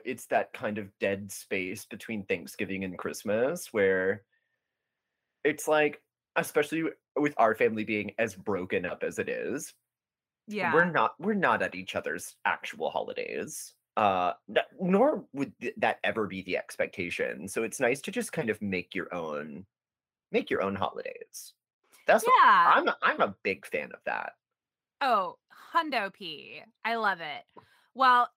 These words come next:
Speaker 2: I, I think we can, like, jump into it because it is the holiday season, which means, um, we're all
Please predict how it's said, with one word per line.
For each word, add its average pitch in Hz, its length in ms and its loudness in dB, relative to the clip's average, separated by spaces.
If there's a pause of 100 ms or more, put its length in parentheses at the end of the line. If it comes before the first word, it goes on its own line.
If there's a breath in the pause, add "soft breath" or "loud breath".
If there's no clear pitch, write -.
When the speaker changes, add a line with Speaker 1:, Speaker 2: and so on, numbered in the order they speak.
(220)
Speaker 2:
I, 330 180 0 (200)
I 311 60 0
think 427 220 -8
we 571 140 -8
can, 466 240 -6 (160)
like, 226 260 -4
jump 208 380 -2
into 180 400 -10
it 147 320 -12
because 202 360 -8 (220)
it 262 100 2
is 427 180 2
the 320 100 0
holiday 202 380 4
season, 185 400 -8
which 190 200 -8
means, 190 360 -8
um, 190 340 2
we're 226 260 0
all 208 400 4